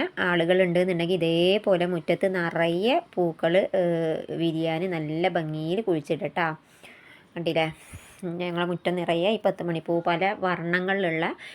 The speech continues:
പത്ത് മണിപ്പൂവാണ്. അപ്പോൾ ഇതേപോലെ നിങ്ങൾക്കും ചെയ്യാം.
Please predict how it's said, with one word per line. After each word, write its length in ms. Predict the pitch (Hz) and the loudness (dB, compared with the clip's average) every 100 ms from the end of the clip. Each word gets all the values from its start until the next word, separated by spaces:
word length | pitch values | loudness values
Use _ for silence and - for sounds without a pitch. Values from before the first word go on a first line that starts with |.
| - - | -20 -4
പത്ത് 240 | 170 - | -4 -2
മണിപ്പൂവാണ്. 640 | 160 160 165 170 156 156 240 - - - _ - | -4 -4 -4 -4 -2 -2 -4 -6 -12 -20 _ -12
അപ്പോൾ 280 | 160 - 160 | -8 -4 -4
ഇതേപോലെ 440 | 160 156 156 175 170 | -4 -4 -2 -2 -2
നിങ്ങൾക്കും 440 | 180 160 156 208 - - - - _ | -2 -4 -2 -4 -4 -10 -20 -20 _
ചെയ്യാം. 420 | 175 165 151 180 | 0 0 0 -4